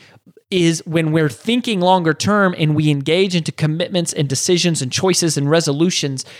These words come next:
and habits and actions based on a long-term perspective. Those are realized by, by crossing the finish line, and we endure the short term. And as you start to get closer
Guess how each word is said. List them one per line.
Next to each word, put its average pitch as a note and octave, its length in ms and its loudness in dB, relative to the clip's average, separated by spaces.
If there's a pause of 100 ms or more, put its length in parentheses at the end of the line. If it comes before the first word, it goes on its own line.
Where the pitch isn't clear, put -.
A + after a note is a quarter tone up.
(160)
and C#3 160 0
habits E3+ 460 -2
and D3 160 -4
actions E3 540 -4
based E3+ 260 0
on D#3 80 2
a C#3+ 60 0
long-term E3+ 560 2
perspective. D3+ 560 0 (300)
Those F3+ 380 2
are D#3+ 120 2
realized D3 800 0 (160)
by, C#3 320 0 (260)
by C#3+ 160 0
crossing E3 720 -2
the C#3+ 100 0
finish D#3+ 460 -2
line, A2+ 320 -6 (260)
and D3 240 -2
we E3+ 220 2
endure D#3 540 2
the D3 80 -2
short B3 340 2
term. D3 320 -2
And D3+ 140 0
as D3 160 0
you D3 80 0
start E3 220 0
to C#3+ 40 -8
get C#3+ 220 -4
closer E3 480 2